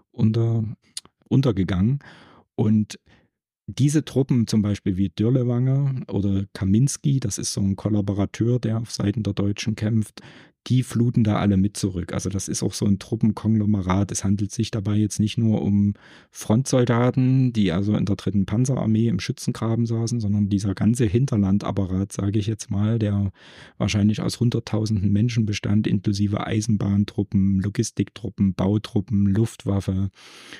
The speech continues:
Stäbe und so weiter, der ist ja davon auch betroffen, ne? Und das sind natürlich alles Verbände, die sind jetzt auch nicht so super kampfkräftig. Also die verstärken jetzt nicht unbedingt die Kampfkraft der Wehrmacht. Und das,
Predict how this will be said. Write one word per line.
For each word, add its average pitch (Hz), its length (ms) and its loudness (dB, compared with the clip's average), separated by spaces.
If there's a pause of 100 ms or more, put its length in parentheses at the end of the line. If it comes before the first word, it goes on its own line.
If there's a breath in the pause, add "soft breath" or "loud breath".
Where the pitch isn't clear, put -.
(100)
Stäbe 107 540 2
und 104 140 2
so 98 160 -2
weiter, 101 360 2
der 98 200 -2
ist 104 100 -2
ja 98 120 -2
davon 98 300 -2
auch 101 240 -4
betroffen, - 500 -6
ne? 117 240 2
Und 95 180 0
das - 260 -4 (640 loud breath)
sind 139 200 2
natürlich 131 420 0
alles 131 220 2
Verbände, 135 500 2
die 117 140 4
sind 127 240 2
jetzt 127 160 -4
auch 113 140 -6
nicht 123 180 0
so 120 100 2
super 120 320 0
kampfkräftig. 104 840 -4
Also 101 240 0
die 104 200 2
verstärken 110 540 0
jetzt 104 200 0
nicht 104 160 0
unbedingt 110 440 0
die 98 80 0
Kampfkraft 98 540 -4
der 98 100 0
Wehrmacht. 101 480 0
Und 98 280 0 (800 soft breath)
das, - 280 -4